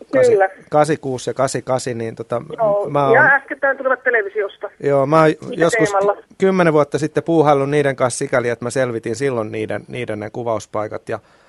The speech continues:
Speaker 1: muistelen, että Taival Koskela varmaan suuri osa tehtiin. Ja olisiko se näin,
Speaker 2: Joo.
Speaker 1: että se oli Kalle, Kalle Päätalon tota, oikean kotitalon lähelle ne, muistaakseni rakensi sen kulissi,
Speaker 2: Kyllä,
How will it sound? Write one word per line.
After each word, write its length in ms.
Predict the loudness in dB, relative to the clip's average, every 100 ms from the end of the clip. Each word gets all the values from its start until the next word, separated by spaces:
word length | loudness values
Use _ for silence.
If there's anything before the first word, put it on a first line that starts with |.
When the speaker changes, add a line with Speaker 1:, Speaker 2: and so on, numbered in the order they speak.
| _ _ _ _
Speaker 1:
muistelen, 720 | -6 -2 -2 -2 -4 -4 -4
että 400 | -6 -8 -6 -6 -6 _ _
Taival 340 | 2 2 0
Koskela 540 | -2 -6 -6 -6 -6 -6 _ _ _ -8
varmaan 320 | -6 -6 -6
suuri 360 | -6 -4 -4 -6
osa 200 | -6 -8
tehtiin. 560 | -6 -6 -8 -12 -10
Ja 100 | -6
olisiko 260 | -6 -8 -8
se 100 | -6
näin, 260 | -2 2 2
Speaker 2:
Joo. 100 | 2
Speaker 1:
että 120 | 0
se 120 | -2
oli 200 | -4 -4 -2
Kalle, 360 | 2 2 0 -4 _ _ _ _
Kalle 300 | -2 0 2
Päätalon 520 | 2 2 2 0 -6 -6
tota, 320 | -4 -4 -4 -6 _ _ -2
oikean 560 | 0 0 -2 -2 -2
kotitalon 840 | -2 -4 -4 -4 -4 -4 -6 -8 -4 2
lähelle 420 | 2 2 -4 -6
ne, 220 | -8 -10
muistaakseni 720 | -8 -10 -8 -8 -8 -10 -10 -10 -14 _ _ _ _ _
rakensi 560 | -2 -2 0 -2 -4 -6
sen 240 | -6 -8
kulissi, 640 | -6 -6 -6 -6 -10 -12 -14 _ _ _ _ _
Speaker 2:
Kyllä, 180 | 0